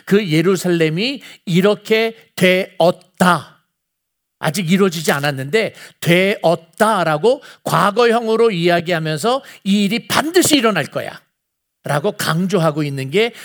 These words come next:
이십이 장이에요. 그러면서 일 절에서 십, 일 절에서부터 십사 절까지는 예루살렘에 관한 이야기를 하고 십오 절에서부터 이십오 절까지에는 그, 어, 유다의 왕궁에서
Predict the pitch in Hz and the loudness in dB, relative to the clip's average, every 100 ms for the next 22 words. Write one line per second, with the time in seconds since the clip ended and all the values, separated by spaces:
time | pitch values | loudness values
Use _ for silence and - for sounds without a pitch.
0 | - 170 185 - 170 156 143 147 117 104 | -10 -2 0 0 -2 -4 -2 -2 -4 -12
1 | 92 - _ _ - - - 214 214 214 | -18 -20 _ _ -20 -20 -4 0 0 0
2 | 214 214 196 - 214 214 240 220 208 208 | 0 0 -2 -6 -4 0 2 0 0 -4
3 | - 220 - 185 185 220 208 208 180 185 | -6 -10 -6 -4 0 0 0 -2 -4 -4
4 | 208 - 226 - 175 185 180 175 165 180 | -6 -6 -6 -4 -2 -2 -2 -2 -2 -2
5 | 208 175 - - 160 180 233 220 208 196 | -2 -4 -10 -2 2 2 2 -2 -2 -2
6 | 190 170 170 180 151 156 160 165 160 151 | -2 -2 -2 -2 0 0 0 -2 -2 -2
7 | 151 226 320 - - - 233 226 202 190 | -2 -2 -2 -10 -8 -4 -2 0 0 -2
8 | 175 170 170 190 165 170 - 185 170 165 | -2 -4 -4 -4 -4 -4 -4 -2 -2 -2
9 | 165 185 160 156 151 160 240 262 - - | -2 0 -2 -2 -4 -2 -4 -4 -14 -8
10 | - 175 170 175 - - - 143 165 170 | 0 2 2 0 -6 -12 -6 -4 -2 -2
11 | 196 185 185 175 135 151 190 190 190 170 | 0 0 0 0 0 -2 -4 -4 -2 -2
12 | 135 190 208 | 0 2 0